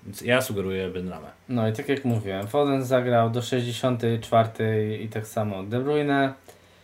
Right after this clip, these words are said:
Speaker 2: a Walker zagrał cały mecz. Czyli wprawdzie bramkę po podaniu, y, po podaniu De Bruyne, ale wiecie,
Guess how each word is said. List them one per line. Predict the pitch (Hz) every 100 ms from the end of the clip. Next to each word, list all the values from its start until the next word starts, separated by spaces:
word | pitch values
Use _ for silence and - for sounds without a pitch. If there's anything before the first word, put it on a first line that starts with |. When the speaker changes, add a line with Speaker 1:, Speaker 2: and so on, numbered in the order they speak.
| _ _
Speaker 2:
a | - 135
Walker | 123 120 123 113
zagrał | 117 110 110
cały | - 110 104
mecz. | 98 85 - -
Czyli | 180 170
wprawdzie | 165 143 135
bramkę | 139 143 147 143
po | 120 117
podaniu, | 120 123 123 120 117 113 101 104 107 101
y, | 101 - _ - - - _ _ - - -
po |
podaniu | 113 113 113 110
De | 107 107
Bruyne, | 120 170 151 139
ale | 131 147 143 - -
wiecie, | 123 117 110 95